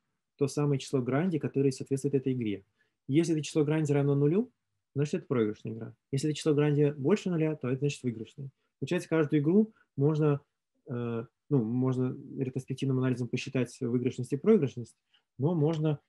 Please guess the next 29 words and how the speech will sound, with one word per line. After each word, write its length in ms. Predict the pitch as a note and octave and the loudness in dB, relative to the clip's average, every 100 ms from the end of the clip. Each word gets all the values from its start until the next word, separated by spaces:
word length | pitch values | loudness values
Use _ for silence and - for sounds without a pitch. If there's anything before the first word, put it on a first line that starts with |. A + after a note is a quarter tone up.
| _ | _
считать 320 | - D3+ C#3 | -8 2 2
числа 240 | - C3+ B2+ | 2 -2 0
гранди, 440 | C#3+ F#3+ D3 A2+ _ _ _ _ _ _ _ _ _ - | 2 4 2 0 _ _ _ _ _ _ _ _ _ -2
если 260 | B2+ B2+ | -2 0
графы 280 | B2+ B2 B2 | 0 0 0
большие, 540 | A#2+ A2 F3 F#3+ C3+ - _ B2+ | -2 -2 0 2 0 -4 _ -10
если 180 | - | -4
у 20 | A#2+ | -6
вас 80 | - | -2
получается 440 | B2+ C3 B2 - | -4 0 -2 -4
с 40 | - | -6
помощью, 360 | A#2+ A2+ B2 | -6 -4 -6
там, 140 | A#2 G#2+ | -8 -6
прямых 260 | A#2+ A2+ | -6 -6
сумм 200 | - B2+ | -4 -4
считать 280 | - B2 A2 | -4 -6 -6
ч-, 200 | - - | -10 -8
числа 220 | C3+ - B2+ | -8 -4 2
гранди, 420 | E3 F3+ B2+ - _ _ | 2 2 -2 -4 _ _
то 80 | C#3 | -4
это 160 | C3 C#3 - | -4 -4 -8
существенно 480 | C3 D#3+ D3+ C#3+ | -6 -4 -2 0
уменьшит, 400 | C#3 D3 C#3 B2+ - C3+ | 2 2 0 -6 -10 -4
э, 540 | A2+ A2 A2 A2 A2 _ _ _ _ _ | -2 0 0 0 -4 _ _ _ _ _
э, 40 | G3+ - - - - - _ _ _ - - - - - - - - - D#2 A2+ | -20 -18 -16 -16 -18 -20 _ _ _ -20 -20 -20 -20 -20 -20 -20 -20 -20 -20 -8
размер 320 | B2 B2+ C#3 | -4 2 4
алгоритма, 380 | B2 C3+ G#3 C#3 | 6 4 4 4
и 40 | B2 | 4
вы, 220 | C#3 | 2